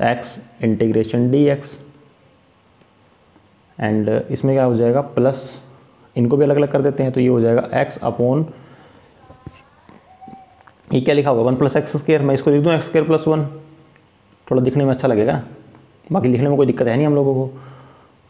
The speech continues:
Plus ये हो जाएगा वन upon integration of one upon, इसको भी मैं लिख दूँ x square plus one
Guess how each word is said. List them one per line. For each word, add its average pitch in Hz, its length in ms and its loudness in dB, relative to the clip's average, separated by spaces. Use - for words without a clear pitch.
Plus 113 320 0
ये 113 100 0
हो 120 80 2
जाएगा 123 220 2
वन 135 420 -2
upon 127 380 0
integration 135 420 0
of 123 140 -2
one 131 140 0
upon, 120 260 0
इसको - 200 -2
भी 139 80 2
मैं 143 100 2
लिख 143 100 2
दूँ 147 180 0
x 131 160 -4
square 143 220 0
plus 143 280 -2
one 135 180 -4